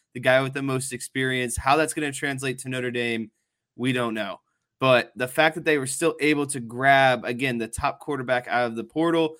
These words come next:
and we've seen, you know, what these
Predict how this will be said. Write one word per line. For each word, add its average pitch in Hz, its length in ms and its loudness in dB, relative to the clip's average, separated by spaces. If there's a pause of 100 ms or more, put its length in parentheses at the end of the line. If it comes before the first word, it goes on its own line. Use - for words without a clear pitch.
(280)
and 127 160 -4
we've 120 180 -2
seen, 175 720 0 (240)
you 151 100 -4
know, 131 140 2
what 143 320 0
these 147 460 -2